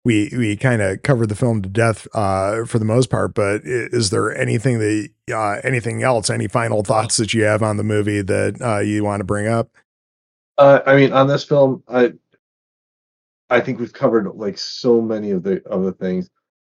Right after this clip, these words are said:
Speaker 2: Um, I'd love to, you know, know that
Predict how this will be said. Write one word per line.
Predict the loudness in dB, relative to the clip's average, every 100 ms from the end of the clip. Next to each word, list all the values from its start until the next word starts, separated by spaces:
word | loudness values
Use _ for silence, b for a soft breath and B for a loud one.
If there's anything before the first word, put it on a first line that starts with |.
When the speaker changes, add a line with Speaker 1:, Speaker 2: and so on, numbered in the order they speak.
| -6
Speaker 2:
Um, | 0 2 2 0 -4 -10 _
I'd | -2 0
love | 0 0 0 -4
to, | -6 -2 0 -2 -6 _ _ _ _ _
you | -6 -2
know, | 0 -2 -8 _ _ _
know | -4 0 4 4 4
that | 4 0